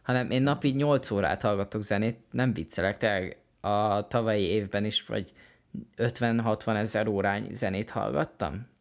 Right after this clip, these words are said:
mert a Spotify mindig trackeli, év végére kiírja a statisztikákat, és ez csak a Spotify volt, és, és hogy nekem az úgy nem pálya,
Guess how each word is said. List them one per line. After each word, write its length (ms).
mert 320
a 60
Spotify 580
mindig 320
trackeli, 640
év 280
végére 480
kiírja 420
a 40
statisztikákat, 1080
és 100
ez 120
csak 160
a 60
Spotify 720
volt, 380
és, 920
és 180
hogy 320
nekem 300
az 160
úgy 100
nem 240
pálya, 520